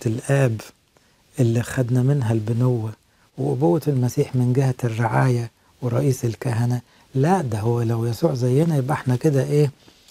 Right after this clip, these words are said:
ما بقيناش مسيحيين، لأن ربنا يسوع له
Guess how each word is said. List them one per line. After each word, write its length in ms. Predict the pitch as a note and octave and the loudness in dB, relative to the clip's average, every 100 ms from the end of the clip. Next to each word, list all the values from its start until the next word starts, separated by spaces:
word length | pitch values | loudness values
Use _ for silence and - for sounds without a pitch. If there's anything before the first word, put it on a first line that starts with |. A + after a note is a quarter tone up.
| _ | _
ما 60 | B2+ | -4
بقيناش 400 | B2 C3+ D3+ C3+ | 2 4 4 2
مسيحيين، 800 | A#2+ - - A#2 A2+ E3+ C#3+ G2 - _ _ - | -4 -6 -6 -2 0 2 0 -2 -14 _ _ -10
لأن 220 | D#3 C3 | -2 0
ربنا 460 | B2+ B2 A#2 D3+ C3 | 0 -2 -2 0 0
يسوع 240 | A#2+ D3+ | 0 -4
له 280 | C3 B2+ A#2 | 0 0 0